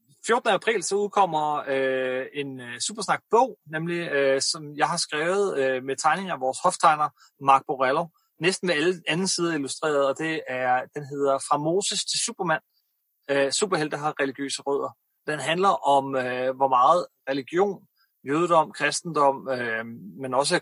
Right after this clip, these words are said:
græsk og nordisk mytologi har inspireret superhelte. Og jeg glæder mig rigtig meget til at få den i hånden.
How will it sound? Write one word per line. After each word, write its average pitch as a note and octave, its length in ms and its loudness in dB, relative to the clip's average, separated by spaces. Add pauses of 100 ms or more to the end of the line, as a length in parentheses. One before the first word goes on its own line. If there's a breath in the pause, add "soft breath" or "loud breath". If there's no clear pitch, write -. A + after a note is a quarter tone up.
(120)
græsk C#3+ 260 4
og D3 80 0
nordisk C#3 320 0
mytologi C3+ 380 -10
har C#3+ 100 -6
inspireret C#3+ 520 0
superhelte. A#2+ 460 -10 (640)
Og C3 140 8
jeg C3+ 100 4
glæder D#3+ 180 0
mig D3 160 -2
rigtig C#3+ 200 0
meget C3 180 6
til D3 100 -2
at C3+ 80 -2
få C#3+ 140 -2
den D3+ 140 -12 (180)
i - 20 -6
hånden. G3 360 2